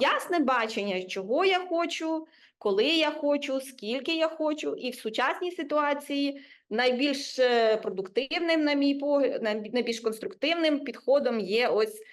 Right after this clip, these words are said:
остання, ем, стратегія. Це, ем,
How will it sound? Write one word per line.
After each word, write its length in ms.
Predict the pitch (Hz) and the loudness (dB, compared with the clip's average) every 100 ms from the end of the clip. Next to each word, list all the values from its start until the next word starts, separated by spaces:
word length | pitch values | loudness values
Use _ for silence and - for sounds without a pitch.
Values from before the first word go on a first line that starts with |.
| - - | -12 -8
остання, 960 | 233 - 233 226 208 196 190 185 160 | -4 0 0 2 2 2 2 2 0
ем, 1200 | - 190 196 202 185 170 135 98 - 151 160 180 | 2 2 4 2 -2 -6 -8 -12 -12 -10 -8 -6
стратегія. 720 | 196 226 226 339 494 370 320 | -2 0 2 4 4 4 2
Це, 300 | 294 208 196 - - - - | 2 0 0 -6 -20 -18 0
ем, 880 | 214 214 208 208 208 208 208 202 | 4 6 4 2 2 0 -2 -2